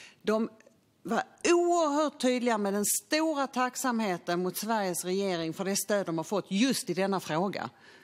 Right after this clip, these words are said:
Just i denna fråga och i alla andra frågor där vi stöttar Litauen på ett väldigt, väldigt konkret sätt. Eh, så att, eh,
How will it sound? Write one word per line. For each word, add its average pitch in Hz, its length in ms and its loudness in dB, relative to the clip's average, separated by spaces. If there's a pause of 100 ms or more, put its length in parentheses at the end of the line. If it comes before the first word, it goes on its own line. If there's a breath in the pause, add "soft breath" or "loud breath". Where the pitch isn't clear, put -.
(120)
Just 320 360 2
i 311 40 2
denna 294 260 2
fråga 190 480 -2 (180)
och - 200 -2
i 175 60 0
alla 160 200 0
andra 160 300 -4
frågor 208 400 -4
där 147 120 -2
vi 151 140 -4
stöttar 151 400 -4
Litauen 131 560 -6 (260 loud breath)
på 185 80 -2
ett 151 100 -4
väldigt, 160 600 0
väldigt 151 400 -2
konkret 131 580 -6 (180)
sätt. - 400 -4 (640 loud breath)
Eh, 165 400 0
så 196 140 0
att, 185 140 -2
eh, - 160 -4